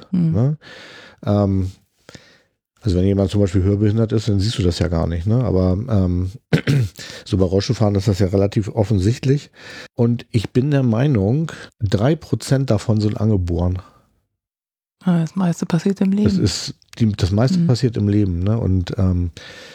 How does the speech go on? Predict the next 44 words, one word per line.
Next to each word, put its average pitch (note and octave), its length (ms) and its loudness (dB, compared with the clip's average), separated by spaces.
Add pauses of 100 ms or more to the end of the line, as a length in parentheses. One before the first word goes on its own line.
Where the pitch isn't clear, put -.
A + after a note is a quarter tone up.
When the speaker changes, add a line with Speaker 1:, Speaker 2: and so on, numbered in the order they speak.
(260)
Speaker 2:
insofern A#2 420 0
finde B2 180 0
ich A2+ 60 -2
das A#2+ 120 0
so A#2 60 2
ein A#2 60 2
bisschen A2+ 240 0
unverständlich, A2+ 680 0
dass A2 180 -2
unsere G#2 200 2
Gesellschaft G#2+ 540 0
gar G#2+ 200 0
nicht, G#2 180 0
noch F#2+ 200 -2
gar A2+ 200 2
nicht G#2+ 120 0
so G#2 240 0
weit G#2+ 220 2
ist, B2+ 280 -2
dass G#2+ 120 0
das A2 160 0
sozusagen A2 480 0
so G#2 120 -2
anerkannt G#2+ 500 0
ist, - 240 -2 (500)
dass G2 160 2
es A2 120 0
eigentlich, G#2+ 380 0
dass G2 160 0
Barrierefreiheit G2+ 640 0
eigentlich G2 240 0
ein G2+ 100 2
Muss B2+ 300 0
ist, - 320 -6
ne? G2 160 2
Speaker 1:
Ja, F3+ 200 2
es E3 120 -4
wird E3 160 0
einfach D#3+ 280 0
zu D#3 160 -2
wenig D#3+ 280 0
drüber D#3 240 0
gesprochen, D#3 560 -2
ne? F3 260 0